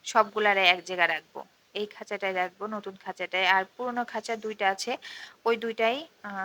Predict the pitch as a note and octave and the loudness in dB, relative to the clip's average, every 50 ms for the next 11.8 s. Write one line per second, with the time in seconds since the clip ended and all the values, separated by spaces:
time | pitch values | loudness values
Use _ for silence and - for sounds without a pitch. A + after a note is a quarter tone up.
0 | G3 G3 - A3 G#3+ G#3+ G#3+ G3+ - G#3+ G#3 G3+ G3+ G3+ - - B3+ D#4+ F4+ - | -8 -10 -8 -6 -4 -4 -4 -4 -6 -4 -4 -4 -4 -4 -6 -6 -6 -8 -10 -14
1 | _ _ _ _ _ _ - F#3+ G3+ G#3 G3+ G#3 G3+ G#3 G3 - G#3+ G3+ G3 G3 | _ _ _ _ _ _ -6 -6 -6 -4 -4 -6 -6 -6 -6 -4 -2 -2 -2 -2
2 | G3 - G3 F#3+ F#3+ F#3+ F#3+ F#3 F#3 - - - G3 F#3+ F#3 F#3+ F#3 F3+ F3+ - | -4 -6 -6 -6 0 4 4 4 4 2 -4 -4 -4 -4 -4 -8 -12 -14 -8 -2
3 | - E3+ E3+ F3 F#3 A3 A#3+ - - A3 F#3+ F3 E3+ E3+ - G3 F3 - F#3+ F#3+ | 0 0 0 0 -2 -6 -8 -6 -6 -6 -6 -6 -8 -8 -8 -12 -10 -6 -8 -8
4 | F#3+ - F#3+ F#3 F#3 _ A3 A#3 C#4 C#4 C4 A3+ G#3 G3 G#3 G3+ G3 G#3 G3 - | -4 -4 -4 -4 -4 _ -4 -2 -2 0 0 -2 -2 -4 -8 -10 -10 -12 -12 -8
5 | F#3 F#3 G3 - B3 B3 A#3+ C4 C4 A#3+ A#3 B3+ C4 B3+ B3 A3 G3+ F#3+ F#3 F#3 | -8 -6 -6 -6 -8 -6 -4 -4 -4 -4 -2 -4 -4 -2 -2 -2 -2 -2 -4 -2
6 | F#3 F#3 F#3 - - - - - - - _ - - - B3 A#3 G#3+ - G3 F#3 | -2 -2 -4 -4 -12 -20 -20 -20 -20 -20 _ -6 0 2 2 2 2 2 2 2
7 | F3+ E3+ E3+ E3 E3+ D#3+ D#3+ G3+ G3+ G3+ G3 - A3 G#3 G3+ G3+ - G#3+ G#3+ G3+ | 2 2 0 -2 -4 -2 2 2 2 2 0 -2 -2 0 0 -2 -2 -8 -10 -12
8 | - - - A3 - - G#3+ G3+ G3+ G3 F#3 E3+ E3+ F#3+ A#3 - _ _ - - | -12 -10 -10 -12 0 4 4 4 4 2 0 0 0 0 -2 -6 _ _ -20 -20
9 | _ _ _ - G#3 G3+ G3 G3 G3 G3 G3 F#3+ F#3 F3+ F#3 F#3+ G3 G3 G3 - | _ _ _ 2 4 4 4 4 0 -2 -4 -4 -4 -4 -4 -4 -6 -8 -2 -2
10 | A3 A3 - - A3+ G#3 G3+ F#3+ G3 - G#3+ - G#3+ - G#3+ G#3+ G3+ G3 G#3 G#3+ | -2 -2 0 -2 4 6 6 6 6 4 -4 -10 -10 -6 -2 -2 -2 -2 -4 -8
11 | - - A3 G#3+ - - G#3+ F3+ F3 F3+ F#3 F#3+ - - G3+ | -6 -6 -6 -6 -6 -2 -2 -2 0 0 -4 -6 -4 -2 0